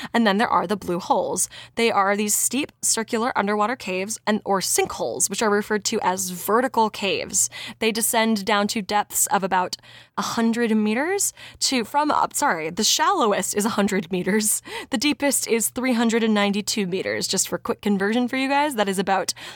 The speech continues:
twelve hundred and eighty-six feet. So that's, uh, a lot of giant squids.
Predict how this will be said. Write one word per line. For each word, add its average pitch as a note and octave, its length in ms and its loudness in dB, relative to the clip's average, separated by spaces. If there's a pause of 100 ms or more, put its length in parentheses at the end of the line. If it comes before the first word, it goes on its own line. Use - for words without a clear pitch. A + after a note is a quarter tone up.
(140)
twelve C4+ 320 0
hundred A#3+ 400 2
and A#3+ 120 4
eighty-six - 580 -2
feet. - 400 -8 (1500)
So C4 200 0
that's, C4+ 300 0
uh, G3+ 460 2 (1000)
a A3+ 80 0
lot G3+ 240 0
of F3+ 80 -6
giant E3 300 -2
squids. - 500 -2